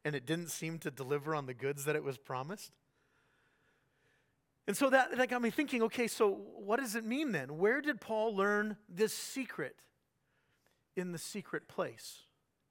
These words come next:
And it's called the secret place for a reason. See, the thing with secret places is that they are not easily found. They take work, they take intentionality, they take desire to find these places.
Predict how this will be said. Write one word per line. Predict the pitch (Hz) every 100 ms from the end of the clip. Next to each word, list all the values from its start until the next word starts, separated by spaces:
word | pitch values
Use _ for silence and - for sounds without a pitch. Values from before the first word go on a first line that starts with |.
| _ _ _ _ -
And | 175
it's | 175
called | - 226 254
the | 202
secret | 190 - 196 185
place | 190 185 170 -
for | - 175
a | 156
reason. | 190 220 165 156
See, | -
the | 185
thing | 165 233 247
with | 214
secret | - 185 180
places | - 202 190 160
is | 147 143
that | 156
they | 160 170
are | 160
not | 180 214 - - - _
easily | 190 196 196 196 196 185
found. | - 185 160 123 135 _ _ _ _ _ _ _ _
They | -
take | 165 - 165
work, | 170 170 190 185 -
they | 156
take | - 156
intentionality, | 147 - 151 - 156 160 170 160
they | 147
take | - 151 143
desire | 143 131 156 180 151 131
to | -
find | - 143 135
these | 131 123
places. | 165 156 - 135 -